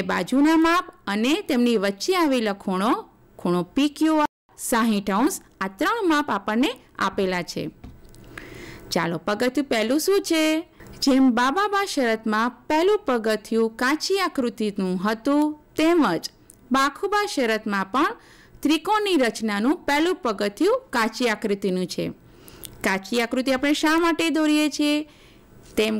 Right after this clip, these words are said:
કરવાથી આપણને રચનાની રીત નક્કી કરવામાં મદદ થાય છે.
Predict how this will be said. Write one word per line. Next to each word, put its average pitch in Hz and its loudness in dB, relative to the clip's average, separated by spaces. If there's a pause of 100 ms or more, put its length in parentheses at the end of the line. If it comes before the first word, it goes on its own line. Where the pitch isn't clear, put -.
કરવાથી 202 0 (300)
આપણને 214 0 (120)
રચનાની 392 0
રીત 262 -2 (120)
નક્કી 208 -4
કરવામાં 202 0
મદદ 208 0 (120)
થાય 180 -4
છે. 165 -8